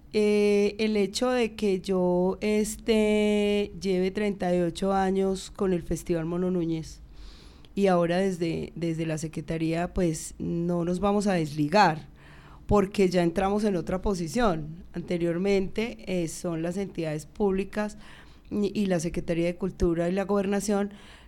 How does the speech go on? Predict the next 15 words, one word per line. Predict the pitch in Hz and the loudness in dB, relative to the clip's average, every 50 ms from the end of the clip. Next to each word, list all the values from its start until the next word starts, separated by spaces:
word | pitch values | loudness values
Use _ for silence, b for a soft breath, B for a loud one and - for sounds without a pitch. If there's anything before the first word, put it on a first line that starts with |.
| B | B
la | - 190 196 190 185 180 180 185 | -6 -2 2 2 2 2 0 0
que | - 185 175 - - | -2 -2 -2 -2 -2
ha | - 185 170 | -2 0 0
apoyado | 170 175 - 202 196 175 180 165 156 156 165 175 | -2 0 2 0 2 2 2 2 2 2 2 2
este | 180 180 - - 185 | 0 0 -2 -4 -2
proceso. | 180 180 180 180 233 233 214 160 165 160 - - | 0 0 0 2 0 0 0 0 -2 -6 -6 -8
Ya | 151 151 180 175 170 170 170 | -4 -2 0 0 0 0 -2
yo | 160 151 185 185 185 185 | -2 -2 -2 0 0 0
desde | 180 180 196 | 0 0 0
la | 185 175 160 | 0 0 0
óptica, | 151 151 - 180 175 - 190 180 175 180 | -2 -2 -4 -8 -4 -2 -2 -2 -2 0
pues, | - - 175 170 | 0 0 0 2
ni | 170 160 | 0 0
más | 160 156 160 - | 0 -2 -2 -2
faltaba | - 175 - - 208 196 190 185 185 185 | -2 -2 -2 0 2 2 2 2 0 -2